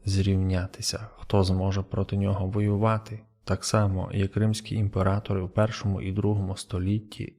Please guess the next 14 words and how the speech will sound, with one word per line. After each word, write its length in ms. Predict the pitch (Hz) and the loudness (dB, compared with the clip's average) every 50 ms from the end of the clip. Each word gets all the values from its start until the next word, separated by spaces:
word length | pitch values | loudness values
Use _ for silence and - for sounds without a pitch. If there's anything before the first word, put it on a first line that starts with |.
| _ | _
звір 380 | 104 98 101 107 104 110 110 107 | -6 -4 0 2 2 2 2 2
вимовляє 720 | 107 110 104 101 101 98 95 92 101 101 101 101 101 98 | 2 2 2 2 2 0 0 0 0 2 2 2 0 0
богохульства 920 | 101 104 - 98 98 104 98 101 - - 127 123 123 120 - - - 107 101 | -2 0 0 0 2 2 0 0 -2 0 0 0 0 0 -4 -6 -6 -6 -6
проти 380 | - - 104 101 - - 117 | -2 0 0 0 0 0 -4
Бога 440 | 104 104 101 98 98 98 98 92 98 - | -4 -2 0 0 2 2 0 -2 -4 -2
і 100 | 107 110 | -2 -2
храму, 560 | 104 - - - 135 127 123 113 98 95 - - - | -2 -2 -6 -4 -2 -2 0 -2 -2 -4 -6 -10 -6
а 120 | - 104 | -6 -4
також 520 | 101 - 110 110 - 135 139 135 - - - - - | 0 0 -2 -2 0 0 0 0 -2 -6 -12 -8 -4
викликає 840 | 107 101 104 107 107 104 - 110 101 101 - 104 101 98 98 95 | 0 4 4 4 4 4 2 0 0 2 2 2 2 2 2 2
війну 300 | 95 98 101 107 113 110 | 2 2 2 2 2 0
проти 340 | 107 - - 98 92 - 98 | -2 -2 -2 -2 -2 0 0
народу 420 | 98 95 95 98 98 98 98 101 101 | 2 2 4 4 2 2 0 -2 -2
Божого. 640 | 117 110 101 104 107 101 98 95 92 85 - - | -2 0 2 2 2 2 0 -2 -2 -4 -6 -8